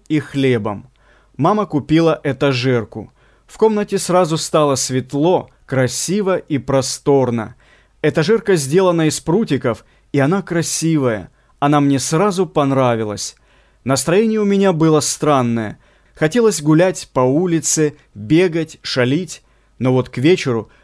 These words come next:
стали делить огород. Мне досталась земля под нашим окном. Я свой огород вспахала. На странице девяносто третьей приведена первая страничка из дневника Зои за весну и лето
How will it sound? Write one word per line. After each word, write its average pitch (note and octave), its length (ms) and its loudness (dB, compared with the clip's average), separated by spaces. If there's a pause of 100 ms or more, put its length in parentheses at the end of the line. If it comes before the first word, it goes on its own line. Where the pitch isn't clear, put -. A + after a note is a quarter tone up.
стали A3 400 0
делить C3+ 560 0
огород. C3 720 -2 (340)
Мне F3 240 2
досталась E3+ 720 0
земля D3 420 0
под A#2+ 240 -4
нашим C3+ 380 -2
окном. B2 560 -6 (320)
Я D#3+ 200 0
свой F#3+ 320 0
огород C#3 480 0
вспахала. A#2 840 -4 (960)
На C3+ 120 0
странице D3+ 520 0
девяносто C3+ 520 0
третьей C#3+ 460 -4 (640)
приведена D3 680 0 (320)
первая F3 380 2
страничка D3 680 -2
из C3 340 -4
дневника C3 640 0
Зои D3 400 -2
за B2+ 180 -2
весну C#3 640 -4
и C3 120 -4
лето D#3 540 -2